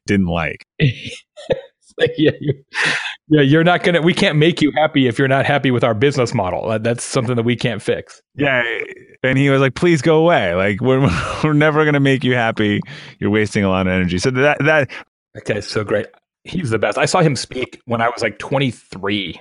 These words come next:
Speaker 2: like, really, really early in my career, had a real impact on me. He came to the Ad Club in Phoenix, and, you know, he was, like, drinking Jack Daniels on stage and smoking back in the day when that wasn't that crazy, but, um, smoking on stage was a little crazy.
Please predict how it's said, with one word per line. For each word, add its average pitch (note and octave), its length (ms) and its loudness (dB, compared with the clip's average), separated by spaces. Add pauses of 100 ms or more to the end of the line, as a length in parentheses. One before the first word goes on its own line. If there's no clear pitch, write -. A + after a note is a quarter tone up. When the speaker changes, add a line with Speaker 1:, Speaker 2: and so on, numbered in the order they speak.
Speaker 2:
like, - 200 -12
really, D#3 420 2
really A#2 220 2
early G#2+ 220 2
in G#2 60 2
my G2 120 0
career, G2+ 320 -4
had A2+ 100 0
a G#2 40 0
real A2 160 2
impact A2 300 -2
on G2+ 80 0
me. G2+ 80 0
He G#2+ 80 0
came A2+ 200 0
to G2 60 -2
the - 120 0
Ad G2 140 -2
Club D#2+ 340 -4 (540)
in G2+ 160 0
Phoenix, G2+ 540 -2 (120)
and, G2 800 0
you C#3 80 -2
know, A#2+ 60 2
he A#2 60 2
was, A2+ 80 2
like, G2+ 120 0
drinking G2 340 -2
Jack G2 240 0
Daniels F#2+ 320 -2
on F#2+ 100 -2
stage F#2 380 -2
and F#2+ 100 -4
smoking G2 560 -2
back - 200 -2
in G2+ 60 -2
the F#2 60 0
day F#2+ 140 0
when F#2+ 140 -2
that F#2+ 120 0
wasn't - 280 -4
that G2+ 180 -2
crazy, F#2 380 -2
but, F2 240 -2 (100)
um, F#2+ 220 -2
smoking G#2+ 320 -2
on F#2 100 -2
stage G2 300 -2
was F2+ 80 -4
a - 20 -2
little E2+ 140 -2
crazy. F#2 320 -2